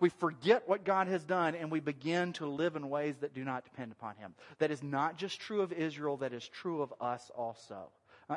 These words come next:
amnesia is our worst enemy. It is not weakness. It, it is, it is not a lack of resources. Our worst enemy is that we forget. Because we have a God who has all the resources that are necessary, has all the power that is necessary,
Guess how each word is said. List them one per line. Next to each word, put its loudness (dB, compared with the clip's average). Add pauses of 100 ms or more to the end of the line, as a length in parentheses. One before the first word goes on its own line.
amnesia 0 (180)
is 0
our 2
worst -4
enemy. -8
It -4
is 0
not 4
weakness. 0 (260)
It, 2
it 4
is, 0 (160)
it 4
is 2
not 6
a 6
lack 4
of 0
resources. -2
Our 2
worst -4 (320)
enemy -2 (200)
is -4
that -2
we -6
forget. -10 (580)
Because -4
we 2
have 4
a -4
God 6
who 2
has 6
all 6
the 2
resources -2
that 2
are -6
necessary, -2 (200)
has 4
all 8
the 2
power 2
that 0
is -10
necessary, -4